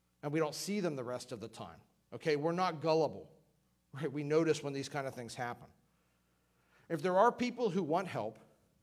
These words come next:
and who are not otherwise connected to this church, we're willing to buy them lunch. We're willing to pay them a fair wage to help us out with some tasks around the building.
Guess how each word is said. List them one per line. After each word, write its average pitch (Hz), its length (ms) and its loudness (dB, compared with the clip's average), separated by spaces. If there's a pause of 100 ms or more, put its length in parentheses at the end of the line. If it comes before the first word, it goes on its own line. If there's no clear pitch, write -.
(360)
and 165 160 0
who 165 160 4
are 147 100 4
not 185 400 6
otherwise 160 480 4
connected 143 440 -6
to 127 60 -8
this 123 220 -8
church, - 380 -8 (180)
we're 175 100 2
willing 180 260 2
to 170 60 -2
buy 147 160 2
them 139 160 -4
lunch. 156 380 -6 (640)
We're 208 140 8
willing 202 400 6
to 165 420 6
pay 170 200 0
them 180 160 2
a 170 40 2
fair 170 260 2
wage 151 360 2
to 165 80 -6
help 151 240 2
us 139 120 -2
out 147 160 0
with 143 100 -8
some 127 120 -10
tasks 131 420 -6
around 127 220 -4
the 113 60 -10
building. 113 400 -6